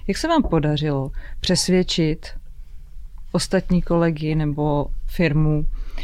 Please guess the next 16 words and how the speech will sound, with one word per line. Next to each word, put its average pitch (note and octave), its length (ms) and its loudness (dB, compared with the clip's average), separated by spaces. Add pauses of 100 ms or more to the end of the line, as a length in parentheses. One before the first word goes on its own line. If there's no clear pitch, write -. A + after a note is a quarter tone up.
(600)
potažmo D#3 440 0
otce, C#3+ 480 -4 (180)
že D#3 300 0 (340)
je D#3 240 2
to E3+ 120 2
důležité D3+ 720 0 (920)
a F#3 60 4
že E3 200 4
má C#3+ 220 2
smysl D3+ 400 -2
to C#3 160 -4
dělat D3 380 0
a C#3+ 40 0
dělat D3+ 240 -6
to D3 100 -6
pořádně. - 580 -4